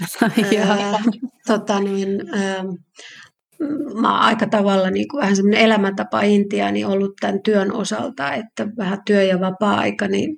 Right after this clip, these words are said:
Speaker 2: ne on kovin, niin kuin, ollut liu-, liukuvia jotenkin keskenään, mutta,
Speaker 1: Mm.
Speaker 2: tota, ja ehkä vähän siitä syystä sitten, niin mun sellainen, niin kuin, mitä mä säännöllisesti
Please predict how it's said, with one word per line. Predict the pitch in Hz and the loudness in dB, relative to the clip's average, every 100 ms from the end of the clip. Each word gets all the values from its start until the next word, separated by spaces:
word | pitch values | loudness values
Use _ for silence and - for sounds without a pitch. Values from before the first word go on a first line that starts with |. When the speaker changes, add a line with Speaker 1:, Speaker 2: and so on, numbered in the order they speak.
| 202 | -2
Speaker 2:
ne | 202 | 0
on | 208 | 0
kovin, | 214 202 202 | 0 0 0
niin | 208 240 | -2 -2
kuin, | 180 185 - _ _ - - - - | -4 -6 -8 _ _ -16 -16 -14 -2
ollut | 233 240 | 4 6
liu-, | 214 196 190 196 | 6 4 0 -4
liukuvia | 220 214 208 214 196 196 190 175 - 254 | 2 2 2 0 0 0 0 -6 -10 -8
jotenkin | 214 180 101 214 - | -8 -8 -10 -12 -8
keskenään, | 202 185 - 196 202 214 226 | -8 -8 -8 -6 -4 -2 -2
mutta, | 220 214 202 | -2 -4 -2
Speaker 1:
Mm. | |
Speaker 2:
tota, | 254 214 202 208 214 - _ _ _ _ _ - | 2 4 4 2 -2 -10 _ _ _ _ _ -2
ja | 208 202 | 2 2
ehkä | 190 202 | 2 2
vähän | 202 208 | 2 4
siitä | 208 226 220 | 4 2 0
syystä | 190 208 196 190 196 | -2 0 0 -4 -6
sitten, | 180 196 - 214 | -6 -8 -6 -6
niin | 214 311 330 - | -6 -8 -12 -12
mun | 226 214 202 190 | -8 -4 -4 -2
sellainen, | 196 190 190 190 | -4 -2 -4 -4
niin | 208 214 | -6 -6
kuin, | 233 254 - _ - _ | -8 -10 -14 _ -20 _
mitä | - 185 | -6 2
mä | 226 254 | 2 4
säännöllisesti | 240 226 220 208 196 202 190 - | 4 4 4 2 0 -2 -8 -12